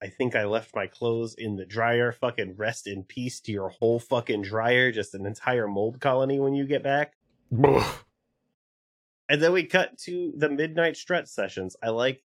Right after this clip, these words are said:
Speaker 1: I like the cup that says Players' Tears on it. Extremely on brand for Foam Gun, a character I
Speaker 2: For
Speaker 1: don't
Speaker 2: sure.
Speaker 1: like, but has a defined brand.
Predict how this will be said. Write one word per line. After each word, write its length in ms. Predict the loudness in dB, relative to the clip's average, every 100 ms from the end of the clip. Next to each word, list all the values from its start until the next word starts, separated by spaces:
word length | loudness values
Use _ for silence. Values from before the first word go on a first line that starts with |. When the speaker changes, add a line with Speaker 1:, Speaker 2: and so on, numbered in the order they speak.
| _ -2
Speaker 1:
I 80 | 2
like 280 | 2 2
the 60 | -2
cup 300 | 0 -2 -2
that 200 | -4 -4
says 220 | -2 -4
Players' 580 | -6 -6 -4 -4 -6 -10
Tears 420 | -12 -10 -6 -2
on 220 | 0 2 2
it. 160 | 0
Extremely 680 | -4 -8 -6 -6 -6 -6 -6
on 220 | -6 -8
brand 360 | -8 -8 -8 -10
for 120 | -10 -8
Foam 320 | -8 -8 -8
Gun, 220 | -8 -8
a 100 | -6
character 320 | -2 -2 -2
I 80 | 2
Speaker 2:
For 100 | 4
Speaker 1:
don't 80 | 4
Speaker 2:
sure. 220 | 4 4
Speaker 1:
like, 240 | 2 -6 -10
but 100 | -6
has 200 | -4 -4
a 40 | -6
defined 460 | -8 -6 -8 -8
brand. 420 | -8 -6 -2 -4